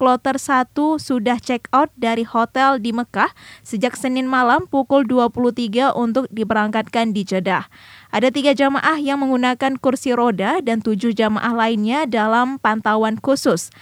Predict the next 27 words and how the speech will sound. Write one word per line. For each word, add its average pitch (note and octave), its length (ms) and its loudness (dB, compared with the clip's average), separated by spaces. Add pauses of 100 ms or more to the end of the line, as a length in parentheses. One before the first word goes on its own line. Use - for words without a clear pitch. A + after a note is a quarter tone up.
(220)
atau A#3+ 320 2
T B3 240 -2
K A3+ 160 0
H A3 240 0
I D#4 240 -4
atau B3+ 400 0
Tenaga A3+ 480 -2
Kesehatan A3 640 -4
Haji A3+ 400 -2
Indonesia G#3 560 -4
Kloter B3+ 480 -2
satu. F3+ 560 -4 (840)
Menurut C#4+ 320 4
Tajri, C4 480 2
setelah C4 400 0
tiba C4+ 320 0
di A#3 80 -2
asrama B3 480 0
haji, A#3+ 480 0
para A#3 240 2
jamaah A3 400 0
mengikuti A#3 480 0
pemeriksaan A3+ 640 -2
kesehatan A#3 640 -2
berupa A3+ 400 0
swab B3 400 -2
antigen, G3+ 560 -2